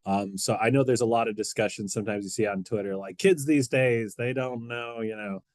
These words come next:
the Andy Griffith Show as well," or, or what, whatever the thing is, depending on your era. <laughs> Um, but a lot of this stuff is engaging and interesting if you actually watch it.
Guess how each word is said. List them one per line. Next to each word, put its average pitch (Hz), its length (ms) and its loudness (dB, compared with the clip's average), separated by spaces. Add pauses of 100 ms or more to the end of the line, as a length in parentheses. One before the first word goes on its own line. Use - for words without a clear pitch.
(220)
the 147 140 8
Andy 190 180 6
Griffith 165 400 4
Show 139 420 4
as 127 180 0
well," 104 440 -2 (380)
or, 123 180 6
or 156 120 8
what, 147 260 6
whatever 156 340 6
the 156 140 2
thing 151 260 2
is, 147 180 4
depending 120 440 -10
on 117 120 -12
your 107 180 -16
era. 107 300 -10 (340)
<laughs> 147 100 -4 (580)
Um, 120 440 2 (560)
but 156 200 6 (100)
a 143 60 2
lot 170 180 4
of 208 80 0
this 196 160 0
stuff 160 260 2
is 147 200 0
engaging 127 680 -2
and 113 120 -6
interesting 139 640 -4
if 117 180 -8
you 120 120 -6
actually 107 300 -8
watch 92 320 -12
it. 143 140 -2